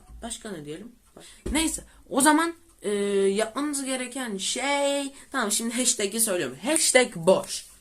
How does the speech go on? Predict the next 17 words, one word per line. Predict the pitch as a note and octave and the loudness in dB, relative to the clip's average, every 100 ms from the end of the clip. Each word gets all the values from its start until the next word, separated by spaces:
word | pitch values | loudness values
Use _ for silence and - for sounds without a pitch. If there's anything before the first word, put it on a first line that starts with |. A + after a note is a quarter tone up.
| _ - - - | _ -20 -20 -8
Şaka | - C#4 | -2 4
yapıyorum. | D#4 C4+ C4+ | 4 6 6
Hashtag | D4 D4+ C#4 A3 | 6 4 2 4
boş | C#4 C4 | 4 4
yazmayacaksın. | C4+ C#4 C4 A#3+ G#3+ G3+ D3+ - - - - | 0 0 -2 -2 -4 -6 -12 -12 -20 -18 2
Boş | B3+ D4+ A#3+ | 6 8 6
işte. | - F#3+ E3 - | 2 -2 -4 -6
Hashtag | A#3 B3+ - B3 B3+ _ - | -2 0 0 -2 -6 _ -10
boş. | G#3+ G#3+ - | -8 -8 -8
Burada | G3 G3 | -6 -6
bir | G3 | -8
şey | G3 F3+ | -8 -10
yok. | - - - - - - - - - - - | -12 -18 -20 -20 -20 -20 -20 -20 -20 -20 -18
Evet. | - A3 F#3 F#3 - - - - | -8 -2 -2 -2 -6 -2 2 2
Şimdi | - A3+ G#3+ | 2 -2 -2
yapmanız | F#3 F3+ - A3 A3 | 0 -2 -4 -6 -6
gereken, | G#3+ G3+ G3 A3+ A3 | -6 -4 -4 -6 -10